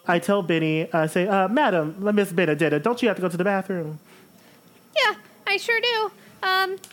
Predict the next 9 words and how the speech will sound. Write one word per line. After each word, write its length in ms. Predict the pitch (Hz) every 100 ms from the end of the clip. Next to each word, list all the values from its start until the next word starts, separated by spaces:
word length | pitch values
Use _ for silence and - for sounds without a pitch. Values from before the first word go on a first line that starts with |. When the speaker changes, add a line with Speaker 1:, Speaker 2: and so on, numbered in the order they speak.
| - - - - - _ _ -
Speaker 2:
uh, 200 | 302 320
and 200 | 269 269
then 180 | 294 269
Benny 260 | 247 269 277
tries 280 | 269 254 -
to 140 | 226
sneakily 720 | 214 - 226 214 214 214 208
put, 360 | - 208 190 185 - - - - - - - _ - -
uh, 360 | 180 170 165